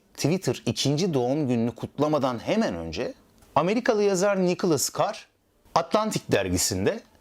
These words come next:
"Google bizi aptallaştırıyor mu?" diye bir makale yayınladı. Carr internette ne kadar çok zaman geçirirse bir şeyin beynini kemirdiği hissini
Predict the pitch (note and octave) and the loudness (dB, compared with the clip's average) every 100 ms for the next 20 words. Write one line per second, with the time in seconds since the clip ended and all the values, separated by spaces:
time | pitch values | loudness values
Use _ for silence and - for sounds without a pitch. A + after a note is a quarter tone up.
0 | - - F#3 A3+ A3 F#3 G#3+ D#3 D3+ F#3+ | -16 0 2 4 2 0 0 -2 -2 -2
1 | F#3 F#3+ F3+ - G3+ C4 F#3+ G2+ - _ | 0 0 -2 0 2 2 0 -4 -8 _
2 | A2+ F#3 G3 D3 C#3+ - D#3 F3 G#3+ A2+ | -2 0 2 2 0 -2 -2 0 0 -2
3 | F2 E2 - - _ _ _ - - D3 | -6 -10 -14 -20 _ _ _ -8 0 0
4 | G#3 G#3 D3 D3+ E3+ E3 F3 F#3+ F3+ A#3 | 0 0 2 2 2 0 0 2 2 2
5 | G#3 D3 C#3 A2+ G#2 B2+ B2+ A#2+ A2+ A2+ | 2 0 0 0 0 0 0 0 -2 -2
6 | A2+ G2+ G#3 C4 - _ _ - A2+ F3+ | -2 -2 -4 -4 -8 _ _ 2 4 4
7 | A#3 - C#3+ G#3 A#2+ D3 C#3+ D#3+ G3+ - | 2 0 0 0 2 2 2 0 0 -2
8 | - B2+ C#3+ C#3 B2 E3 A3+ A3+ - A2+ | 0 2 2 2 0 0 0 0 -2 -4
9 | G#2+ | -8